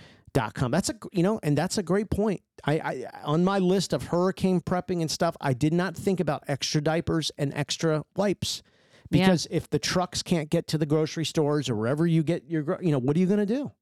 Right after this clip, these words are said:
Speaker 1: You've got, you gotta stack up. You gotta stock up, stock up.
Speaker 2: Yep. And when Cal was diagnosed three years ago, when he was three years old, I, obviously our other kids were potty trained at two years old. He was three. He still wasn't potty trained. But I didn't think potty training was gonna be an issue.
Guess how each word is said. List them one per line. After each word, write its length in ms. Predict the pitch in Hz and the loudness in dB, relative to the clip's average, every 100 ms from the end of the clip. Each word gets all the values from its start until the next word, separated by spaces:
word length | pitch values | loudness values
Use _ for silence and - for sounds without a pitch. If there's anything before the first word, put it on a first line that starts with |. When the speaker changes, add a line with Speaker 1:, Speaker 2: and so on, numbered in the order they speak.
| _ | _
Speaker 1:
You've 180 | 143 139 | -2 2
got, 180 | 147 147 | 0 2
you 120 | 147 | 2
gotta 220 | 131 131 | 2 0
stack 340 | - 156 156 | -2 -2 -2
up. 180 | 220 226 | -2 -4
You 80 | 123 | -2
gotta 160 | 120 113 | -2 -2
stock 320 | - 151 147 | -2 -2 -2
up, 160 | 190 - | -6 -4
stock 280 | 135 127 | -4 0
up. 200 | 208 202 - - - | 0 -2 -6 -16 -6
Speaker 2:
Yep. 260 | 185 180 - - - - - | -2 -2 -4 -12 -20 -20 -4
And 200 | 220 226 | 2 4
when 140 | 233 233 | 4 2
Cal 220 | 277 285 | 2 2
was 160 | 277 | 2
diagnosed 500 | 220 208 196 196 185 | 2 2 2 0 -2
three 180 | - 196 | -2 0
years 240 | 185 190 175 | 2 2 0
ago, 440 | 170 165 170 165 - - | 2 4 2 0 -6 -2
when 160 | 196 | 2
he 80 | 202 | 2
was 140 | 180 | 2
three 180 | - 202 | 0 0
years 200 | 185 170 | 2 2
old, 240 | 175 151 156 | 2 2 0
I, 300 | 123 170 160 - | 2 0 -2 0
obviously 520 | 208 214 214 214 202 | 2 2 0 0 0
our 200 | 180 180 | 0 2
other 180 | 190 190 | 0 0
kids 240 | 180 180 165 | 0 -2 -2
were 100 | 180 | -4
potty 260 | 170 170 | -2 0
trained 200 | 165 175 | 0 0
at 100 | - | -2
two 120 | - | 0
years 240 | 196 185 175 | 2 2 0
old. 280 | 180 175 156 | 0 0 0
He 80 | |
was 160 | 170 156 | -2 -4
three. 420 | - 208 208 196 185 | -4 -2 0 0 0
He 100 | 165 | -2
still 200 | - 180 | 0 0
wasn't 220 | 165 156 | 0 0
potty 220 | 180 175 170 | 0 0 -2
trained. 300 | 180 175 170 - - | -2 -2 -6 -12 -2
But 100 | 208 | 2
I 100 | 208 | 4
didn't 240 | 240 254 190 | 2 0 -2
think 220 | 226 175 | -4 -2
potty 280 | 190 196 185 | 0 0 0
training 280 | 180 170 | -4 -2
was 120 | 170 151 | -2 -2
gonna 180 | 185 | 0
be 120 | 170 160 | 0 -2
an 80 | |
issue. 440 | 143 170 - 101 | -4 -6 -6 -10